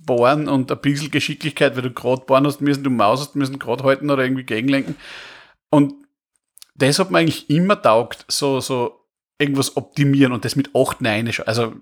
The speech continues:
ich glaub, daher kommt bei mir Affinität zu Excel, Spreadsheets und so weiter. Das war damals schon so die Spiele, bei de-, denen wir, denen wir gern gespielt haben. Und während die anderen, mit denen wir den, zum Beispiel den Bundesliga-Manager immer gemeinsam gespielt haben, zu, zu dritt, zu viert,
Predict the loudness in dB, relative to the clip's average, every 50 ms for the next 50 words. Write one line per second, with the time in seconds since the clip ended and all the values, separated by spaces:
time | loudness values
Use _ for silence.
0 | -20 -20 -20 -20 -14 -10 -8 -4 0 0 0 2 2 2 2 2 0 0 0 -2
1 | 0 0 2 2 2 2 2 0 0 0 0 -2 -6 -6 -4 -6 -6 -4 -4 -6
2 | -6 -6 -10 -10 -8 -4 -2 -2 -2 0 0 -2 -2 -2 -2 -2 0 2 2 2
3 | 0 -2 -8 -10 -12 -16 -16 -16 -16 -18 -18 -20 -20 _ _ -2 -2 0 2 2
4 | 2 2 2 0 -2 0 0 0 -2 -2 -2 -2 -2 -2 -2 -2 -2 -4 -8 -6
5 | -6 -6 -4 -4 -4 -6 -6 -6 -4 -4 -2 0 0 0 0 -2 -4 -2 -4 -4
6 | -4 -4 -4 0 0 2 2 2 0 0 0 0 0 0 2 0 0 0 0 -2
7 | -2 -2 -2 -2 -2 -4 -4 -6 -10 -8 -6 -4 -2 -2 0 -2 -4 -4 -4 -6
8 | -4 -4 -4 -2 0 2 2 2 0 0 -6 -12 -20 -20 -20 -20 -20 _ _ _
9 | _ -4 -4 -4 -2 2 4 4 6 6 4 2 0 0 -2 -2 -4 -4 -2 -2
10 | -2 -2 -2 -4 -4 -4 -4 -4 -6 -4 -2 -2 -2 -2 -2 -2 -2 -2 0 -2
11 | -2 -2 -2 -2 -2 -2 -4 -4 -4 -4 -2 -4 -4 -6 -8 -10 -10 -8 -4 -4
12 | -2 -4 -4 -8 -10 -12 -12 -14 -12 -12 -12 -12 -10 -10 -10 -8 -4 -4 -4 -4
13 | -6